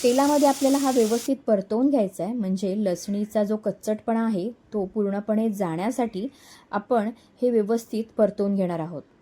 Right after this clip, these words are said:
तर दोन ते तीन मिनिटानंतर तुम्ही बघाल, ह्याचा रंग अगदी हलकासा बदललेला आहे.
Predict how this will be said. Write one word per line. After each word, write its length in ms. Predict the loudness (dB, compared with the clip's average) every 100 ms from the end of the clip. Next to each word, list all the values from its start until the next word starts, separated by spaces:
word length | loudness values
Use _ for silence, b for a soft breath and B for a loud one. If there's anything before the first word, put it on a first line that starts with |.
| _ -20 _ _ _ _ _
तर 80 | -4
दोन 360 | 0 2 2 2
ते 80 | 0
तीन 240 | -2 0
मिनिटानंतर 760 | 0 0 -2 0 0 0 -2 -2
तुम्ही 220 | -4 -2
बघाल, 340 | -2 0 -2 -4 B B B
ह्याचा 240 | -4 0
रंग 280 | 2 2 0
अगदी 280 | 0 0 -2
हलकासा 540 | -2 -2 -2 -4 -2
बदललेला 560 | 0 0 0 0 0 0
आहे. 240 | -2 -4